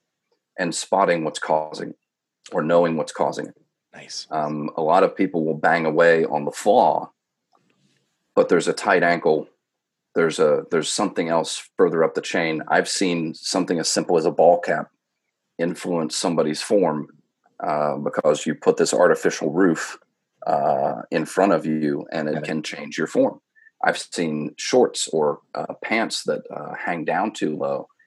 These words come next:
Speaker 1: and artificially kind of stop the swing early 'cause you can't get into your full hinge.
Speaker 2: Yep.
Speaker 1: So spotting the flaw is one thing, knowing what's causing the flaw and being able to direct your attention towards that, uh, that is a little bit of the secret sauce.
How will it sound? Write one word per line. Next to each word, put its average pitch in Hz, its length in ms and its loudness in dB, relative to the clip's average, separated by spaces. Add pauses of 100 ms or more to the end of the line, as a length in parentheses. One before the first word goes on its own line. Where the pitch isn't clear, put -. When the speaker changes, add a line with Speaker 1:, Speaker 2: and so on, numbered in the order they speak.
(160)
Speaker 1:
and 73 260 -6
artificially 80 680 0
kind - 220 -12
of - 60 -14
stop - 500 -4
the - 80 -10
swing 80 420 -4
early 80 420 0
'cause - 220 -8
you 73 100 -8
can't - 280 -12
get 76 260 -8
into 76 120 -8
your 69 100 -4
full 73 240 -2
hinge. 80 440 -4 (220)
Speaker 2:
Yep. 90 140 -20
Speaker 1:
So 73 480 -2 (280)
spotting 104 580 4
the 85 60 0
flaw 107 480 4
is 80 120 -4
one 98 200 0
thing, 78 340 -8 (560)
knowing 87 500 2 (480)
what's - 220 -8
causing 131 380 2
the - 80 -4
flaw - 420 2 (120)
and 76 180 -8
being 78 180 -2
able 78 220 0
to - 140 -8
direct 78 320 0
your 73 100 -4
attention 71 360 -8
towards 71 300 -6
that, 82 280 4 (500)
uh, 71 320 0 (120)
that 80 180 2
is 82 280 -4
a 71 60 -2
little 69 180 -4
bit 71 140 -10
of 73 80 -14
the - 80 -14
secret - 320 -12
sauce. - 420 -12